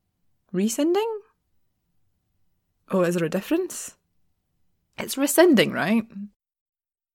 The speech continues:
Well, I, I'm sure somebody will correct me. <laughs> It wasn't on the wine-stained top, like I'd been hoping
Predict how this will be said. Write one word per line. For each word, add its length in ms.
Well, 240
I, 200
I'm 80
sure 180
somebody 360
will 80
correct 420
me. 280
<laughs> 80
It 160
wasn't 260
on 160
the 80
wine-stained 640
top, 460
like 200
I'd 140
been 140
hoping 460